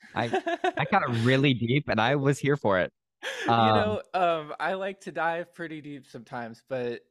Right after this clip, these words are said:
Speaker 2: it's always those moments where I follow it up with a little "ha ha," and then it makes it a little less, uh, existential. <laughs>
Speaker 1: Well, here's your "ha ha" moment. Uh, if you could be a breakfast food, what would you be and why?
Speaker 2: French toast.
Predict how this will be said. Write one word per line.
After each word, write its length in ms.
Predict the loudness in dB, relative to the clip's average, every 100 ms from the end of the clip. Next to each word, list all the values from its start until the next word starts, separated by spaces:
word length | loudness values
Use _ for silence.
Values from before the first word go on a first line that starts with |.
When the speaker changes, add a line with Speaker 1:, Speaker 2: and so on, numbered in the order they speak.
| -14
Speaker 2:
it's 180 | -8 -6
always 260 | -6 -6
those 200 | -8 -10
moments 400 | -10 -10 -10 -12
where 100 | -8
I 80 | -8
follow 380 | -6 -6 -4 -4
it 60 | -6
up 200 | -8 -12
with 140 | -14
a 60 | -12
little 320 | -10 -8 -6
"ha 180 | -4 -4
ha," 480 | -2 -2 -2 -2 -6
and 180 | -12 -10
then 360 | -12 -12 -16 -14
it 140 | -14
makes 280 | -12 -14 -14
it 80 | -14
a 40 |
little 260 | -12 -12 -8
less, 340 | -8 -8 -12 -14
uh, 260 | -10 -10 -12
existential. 720 | -14 -16 -16 -16 -16 -12 -12
<laughs> 340 | -12 -20 -20 _ _ _ -2
Speaker 1:
Well, 120 | 2
here's 200 | 4 4
your 120 | 2
"ha 180 | 4 2
ha" 140 | 2 0
moment. 440 | -2 -4 -6 -10 _ -2
Uh, 340 | 2 2 2
if 160 | -2 -6
you 60 | -4
could 120 | 0
be 120 | 2
a 40 | 0
breakfast 600 | 2 0 0 -8 -8 -8
food, 380 | -6 -4 -6 -8
what 200 | -4 -2
would 160 | 0 0
you 100 | 0
be 180 | 2 2
and 160 | 2
why? 420 | 0 -2 -4 -10 -16 _ _ _ _ _ _ _ _ _ _ _ _ _ _ -10
Speaker 2:
French 320 | -8 -8 -16
toast. 580 | -14 -14 -14 -20 -20